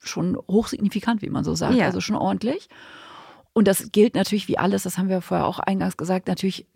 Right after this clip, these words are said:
Speaker 1: kriegt ihr nicht zwei Komma drei Stunden kürzer euer Kind, wenn ihr das gemacht habt und so. Das ist einfach eine durchschnittliche Anzahl. Und natürlich gibt's auch Frauen, die trotz allem, was die hier, äh, gezaubert haben mit der Massage und Tees und Daddeln und Bluven und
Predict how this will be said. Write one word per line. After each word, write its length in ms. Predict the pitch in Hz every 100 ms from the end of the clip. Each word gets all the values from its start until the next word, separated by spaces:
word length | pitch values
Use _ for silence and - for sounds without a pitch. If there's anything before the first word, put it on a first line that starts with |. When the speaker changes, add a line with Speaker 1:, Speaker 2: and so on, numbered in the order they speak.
| _
Speaker 1:
kriegt 240 | - 214 -
ihr 60 |
nicht 220 | 180 208 -
zwei 160 | 185
Komma 180 | - 185
drei 200 | 185 180
Stunden 220 | - -
kürzer 360 | - 202 - 113
euer 180 | 170 175
Kind, 380 | - 190 190 -
wenn 360 | 175 196 196 -
ihr 160 | - 185
das 140 | 180
gemacht 280 | 165 175 -
habt 160 | 185 -
und 420 | 180 165 - -
so. 300 | - - 196 226 - - - - - - -
Das 200 | - 180
ist 120 | 185
einfach 280 | - 180 165
eine 160 | 170 160
durchschnittliche 840 | 170 185 - 175 165 - 156 -
Anzahl. 420 | 190 214 190 185
Und 60 | -
natürlich 200 | 170 196
gibt's 200 | - -
auch 100 | -
Frauen, 340 | - 170 180
die 80 | 175
trotz 320 | 165 - 214 -
allem, 380 | 196 247 214 170
was 180 | 175 -
die 80 |
hier, 360 | 180 190 175 175 - - - - - _
äh, 160 | - 196
gezaubert 460 | 185 - 175 175
haben 100 | 170
mit 120 | 190 180
der 80 |
Massage 380 | 185 180 190 185
und 200 | 170 185 -
Tees 300 | - 190 185
und 160 | - 170
Daddeln 280 | 180 135 -
und 220 | 175 170 _ _
Bluven 320 | 202 220 196
und 260 | 127 180